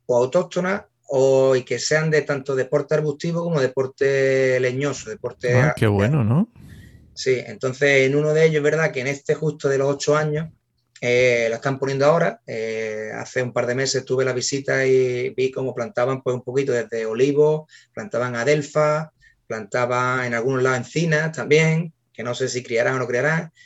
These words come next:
Speaker 1: y, no me, y creo que sí, y ciprés, que ahí ya era un poco más por el tema de seto, pero iban, iban intercalando uno y otro.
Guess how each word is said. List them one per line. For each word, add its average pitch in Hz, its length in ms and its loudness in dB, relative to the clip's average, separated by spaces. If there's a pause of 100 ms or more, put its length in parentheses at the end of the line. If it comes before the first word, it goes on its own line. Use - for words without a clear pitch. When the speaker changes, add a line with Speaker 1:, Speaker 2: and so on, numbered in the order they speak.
(220)
Speaker 1:
y, 120 640 -2
no 127 120 -4
me, 135 180 -2
y 131 120 2
creo 131 160 0
que 123 60 0
sí, 127 240 -2
y 107 80 -12
ciprés, 117 480 -2
que 110 80 -6
ahí 110 100 -2
ya 120 160 0
era 120 120 0
un 110 100 -10
poco 117 180 -4
más 120 180 -6
por 123 120 -4
el 101 80 -8
tema 110 160 -8
de 101 60 -10
seto, 101 300 -8
pero 117 220 -2
iban, 147 340 2
iban 156 180 2
intercalando 160 680 0
uno 143 200 -2
y 127 60 -6
otro. - 260 -10